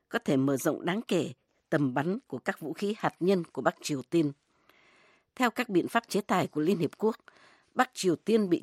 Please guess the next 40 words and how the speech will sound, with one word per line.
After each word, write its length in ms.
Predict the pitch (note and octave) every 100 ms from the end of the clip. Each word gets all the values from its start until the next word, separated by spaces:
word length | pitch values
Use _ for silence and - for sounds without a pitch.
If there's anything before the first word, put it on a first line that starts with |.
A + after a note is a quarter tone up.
| -
cấm 200 | F3+ A#3+
thực 180 | - -
hiện 240 | D3+ C#3+ F2+
các 160 | - A3
vụ 200 | D#3 A#2+
phóng 260 | - F3+ G#3+
thử 220 | - C#3+ A#2+
phi 180 | -
đạn 260 | F#3 C#3+ A2
đạn 180 | C3 C#3
đạo 280 | C3 - - - - - _
hoặc 200 | D#3 -
thử 100 | -
nghiệm 320 | D3+ D3 C#3+ C3
hạt 180 | D3 -
nhân. 220 | F#3 F3+ - _ _ - - - -
Tuy 100 | C4
vậy, 240 | G#3+ F3 -
Bắc 180 | - -
Triều 200 | F3+ C#3+
Tiên 320 | - A3+ G#3 -
vẫn 160 | F3+
xúc 180 | - B3+ -
tiến, 340 | G#3 G3 A#3+ - _ - -
tiến 320 | G#3 A3 D#4+ -
việc 240 | E3 D#3+ - _ _ -
phát 140 | - -
triển 260 | F3+ C3+
các 200 | C3 G3+
chương 140 | A#3+ G3
trình 200 | F3+ C#3
vũ 160 | D3+ F3+
khí 180 | F3+
của 160 | G3 -
họ 300 | C#3+ B2+ - - - -
trong 180 | G3+ F#3+
những 180 | F3
năm 160 | G#3+ F#3+
gần 260 | - - B2+
đây. 180 | D#3+